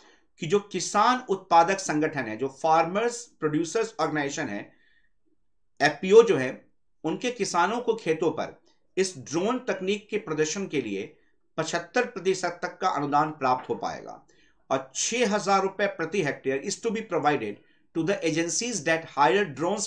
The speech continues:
for demonstration। These agencies do not buy the drones। आप dhyan rakhna है, वो sabhi, अ, संस्थानें या sangathan जो कि ड्रोन तकनीक का उपयोग करके एक्सपेरिमेंट करना चाहती है,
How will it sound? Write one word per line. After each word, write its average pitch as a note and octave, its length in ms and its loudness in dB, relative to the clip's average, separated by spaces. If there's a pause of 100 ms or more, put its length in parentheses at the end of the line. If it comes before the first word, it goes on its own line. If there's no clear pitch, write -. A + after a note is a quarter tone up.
for E3 100 4
demonstration। C#3 680 -2 (520)
These A3 220 0
agencies F3 440 -4
do D3+ 100 0
not D#3+ 240 0
buy B2 140 4
the G#2 180 -4
drones। F2+ 240 -12 (120)
आप C3+ 180 -2
dhyan E3 260 2
rakhna F#3+ 220 -4
है, F#3+ 240 -6 (360)
वो F3+ 160 6
sabhi, A3+ 360 0
अ, C3 320 -6 (140)
संस्थानें D3+ 640 -2
या C#3+ 140 -2
sangathan D3+ 560 -4 (380)
जो D3 240 0
कि A3+ 180 -4
ड्रोन E3+ 460 -2
तकनीक F#3 420 -6
का G3+ 80 -2
उपयोग F3 500 2
करके F3 260 -2
एक्सपेरिमेंट F3 580 -2
करना D3 220 0
चाहती A2+ 380 -6
है, A#2 300 -8